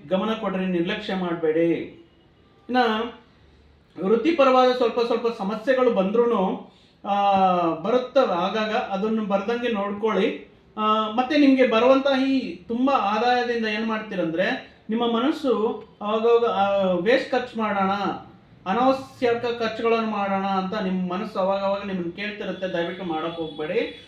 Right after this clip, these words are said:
ಸ್ವಲ್ಪ ಸೇವಿಂಗ್ಸ್ ಅಂತ ಮಾಡ್ಕೊಳ್ಳಿ. ಈ ಸೇವಿಂಗ್ಸ್ ಮಾಡ್ಕೊಳ್ಳೋದ್ರಿಂದ ಮುಂದ್ ಮುಂದೆ ಯೂಸ್ ಆಗುತ್ತೆ. ಪ್ರಾಪರ್ಟಿ ಮೇಲೆ, ಪ್ರಾಪರ್ಟೀಸ್ ಮೇಲೆ ಇನ್ವೆಸ್ಟ್ ಮಾಡಿ. ಆ, ಅದೇ ಬಿಟ್ಟು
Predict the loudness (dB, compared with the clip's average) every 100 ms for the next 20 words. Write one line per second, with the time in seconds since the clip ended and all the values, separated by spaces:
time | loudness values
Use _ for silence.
0 | -4 2 2 4 6 8 6 2 2 0
1 | -2 -2 -4 -2 -2 -2 -4 -6 -8 -8
2 | -4 -2 -2 -2 -6 -8 -4 -4 -4 -6
3 | -6 -4 -2 -4 -8 -18 -8 -2 0 0
4 | 2 2 0 0 2 2 -2 -6 -6 -4
5 | -4 -4 -2 0 -2 -2 -2 -2 -4 -8
6 | -8 -6 -6 -6 -8 -8 -8 -4 -4 -4
7 | -6 -14 -20 -20 -4 -2 -2 -6 -4 4
8 | 4 4 -2 -2 -2 -2